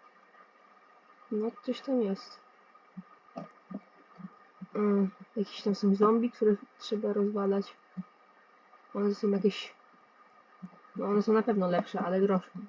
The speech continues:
Tam, żeby wejść, trzeba dużo zapłacić. Tak, potem po odcinku pozdobywam, to się tam... No, pozbieram sobie po prostu. Też sorry za lagi mózgu, no, ale dopiero wróciłem jakby, yy, z miasta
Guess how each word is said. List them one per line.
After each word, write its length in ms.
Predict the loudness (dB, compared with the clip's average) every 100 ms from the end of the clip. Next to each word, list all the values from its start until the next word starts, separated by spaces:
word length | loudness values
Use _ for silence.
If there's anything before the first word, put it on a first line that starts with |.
| -6 -2
Tam, 200 | 0 0
żeby 220 | 0 2
wejść, 200 | 0 0
trzeba 280 | -4 -2 -2
dużo 200 | -4 -6
zapłacić. 460 | -6 -6 -8 -20 _ -20 -20 -20 -18 -20 -20 _ -20 -2
Tak, 180 | 2 2
potem 300 | 2 2 4
po 200 | 6 4
odcinku 420 | 4 2 -2 0
pozdobywam, 500 | -2 2 4 4 0
to 100 | -2
się 240 | -4 -2 -4 -6 _ -20 -20 -18 -10
tam... 220 | -8 -8 -12 -20 -20 _ -14
No, 80 | -6 0
pozbieram 380 | 8 10 8
sobie 180 | 4 -2
po 100 | -2
prostu. 360 | -4 -4 -4 -6 -10 -20 -20 -20 -6
Też 120 | -6
sorry 280 | 4 8 8
za 140 | 10
lagi 320 | 8 8 6 6
mózgu, 340 | 4 4 4
no, 100 | 4
ale 120 | 4
dopiero 320 | 0 2 2
wróciłem 540 | 4 0 -2 0 0 0
jakby, 360 | -4 -2 -2 -2 -20 -20 -20 -20 -20 -20 -16 0
yy, 760 | 4 4 4 4 2 -4 -8 -4
z 80 | 4
miasta 720 | 4 4 0 -4 -2 0